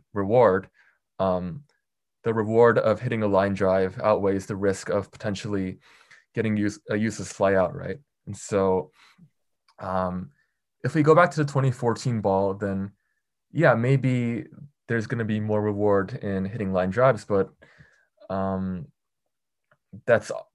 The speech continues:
going back to that state, it also involves a huge risk because we don't know what's going to happen. Um, and,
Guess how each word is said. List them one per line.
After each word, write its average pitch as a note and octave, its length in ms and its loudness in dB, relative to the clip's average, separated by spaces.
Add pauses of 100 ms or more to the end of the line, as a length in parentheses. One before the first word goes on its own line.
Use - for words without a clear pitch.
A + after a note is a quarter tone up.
(360)
going B2 240 0
back A#2 160 6
to - 100 -16
that G#2 160 2
state, G#2 300 0
it G#2 80 0
also A2+ 260 2
involves G2+ 300 0
a F#2 60 -4
huge G2+ 280 -8
risk G2+ 280 -2
because F#2+ 340 -12
we G2 60 -2
don't F#2 180 -4
know F2+ 340 -6
what's - 140 -20
going F2+ 180 -12
to F2 80 -14
happen. F2 480 -10 (680)
Um, G2 580 -6 (1800)
and, A2+ 640 -6